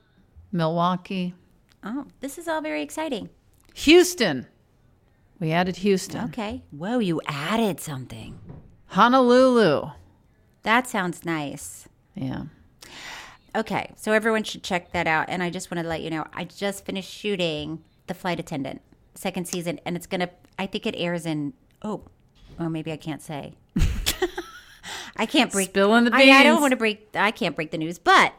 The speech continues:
Speaker 2: I will say relatively soon,
Speaker 1: Mm-hmm.
Speaker 2: which I thought was exciting.
Speaker 1: Are you pretty excited?
Speaker 2: I'm so, I'm really excited about it. It
Speaker 1: I
Speaker 2: was
Speaker 1: can't wait to see it.
Speaker 2: It was really, really fun and,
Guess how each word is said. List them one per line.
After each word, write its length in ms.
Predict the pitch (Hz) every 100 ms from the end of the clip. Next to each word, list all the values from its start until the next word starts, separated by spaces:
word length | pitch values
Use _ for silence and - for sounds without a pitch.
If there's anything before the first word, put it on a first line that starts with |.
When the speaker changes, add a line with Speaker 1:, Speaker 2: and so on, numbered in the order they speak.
| _
Speaker 2:
I 100 | 254
will 140 | 294
say 340 | 453 339 196 175 - -
relatively 640 | 190 202 330 349 220 170 156
soon, 580 | - 175 370 185 - - _ _ _ _ _ -
Speaker 1:
Mm-hmm. 360 | 175 165 165
Speaker 2:
which 180 | 202 - -
I 100 | 170
thought 320 | 170 143 -
was 400 | 151 147 - -
exciting. 480 | - - 123 101 - - _
Speaker 1:
Are 100 | -
you 120 | 190 185
pretty 280 | 196 185
excited? 600 | 175 175 185 180 208 254 -
Speaker 2:
I'm 120 | 269
so, 180 | 254 285
I'm 340 | 262 226 226
really 440 | 196 202 208 208 202
excited 380 | 180 185 170 170
about 260 | 165 156
it. 200 | 147 131
It 120 | - 220
Speaker 1:
I 20 |
Speaker 2:
was 160 | 185
Speaker 1:
can't 180 | 196 214
wait 180 | 180 180
to 60 | 175
see 220 | - 190
it. 260 | 170 - - - - - -
Speaker 2:
It 80 | 247
was 200 | 247 214
really, 580 | 214 262 269 262 262
really 640 | 214 196 208 208 190 175 156 _
fun 600 | - - 180 170 156 151
and, 640 | 143 151 156 139 135 127